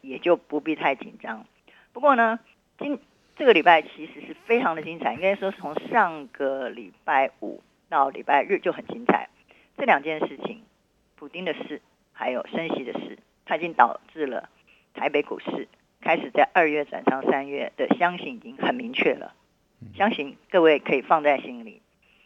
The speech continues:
Speaker 1: 它就在一万八千，就在季线了，大家所谓的季线，
Speaker 2: 嗯。
Speaker 1: 一万七千八百五十点
Speaker 2: 嗯。
Speaker 1: 到一万七千，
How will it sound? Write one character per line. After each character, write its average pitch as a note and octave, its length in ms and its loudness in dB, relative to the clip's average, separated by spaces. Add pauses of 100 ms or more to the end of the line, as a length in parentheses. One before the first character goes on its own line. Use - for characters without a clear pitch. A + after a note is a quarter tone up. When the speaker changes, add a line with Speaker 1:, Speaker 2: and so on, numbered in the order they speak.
Speaker 1:
它 G3 100 -10
就 G3 140 0
在 E3+ 240 6
一 C#3+ 160 -6
万 D3+ 320 4 (220)
八 C#3 280 2 (300)
千， C#3+ 320 -2 (420)
就 G#3 120 -8
在 A#3 140 8
季 A#3 220 -4
线 F3 240 -2
了， G#2+ 200 -2
大 F3+ 160 8
家 G2 80 -6
所 C3 100 -4
谓 D3+ 160 2
的 A2 100 -6
季 E3 100 -10
线， C3 200 -4
Speaker 2:
嗯。 - 120 -20 (500)
Speaker 1:
一 F3 100 -10
万 F3 180 6
七 D#3+ 200 -4
千 D3 280 -2 (380)
八 D3 320 4 (220)
百 A#2 300 -2 (360)
五 - 140 -20
十 B2 160 -12
点 A#2 220 -2 (200)
Speaker 2:
嗯。 F2+ 80 -12
Speaker 1:
到 C#3 300 4
一 C#3+ 120 -4
万 D3 240 4 (300)
七 C#3+ 220 -16
千， D3 320 -10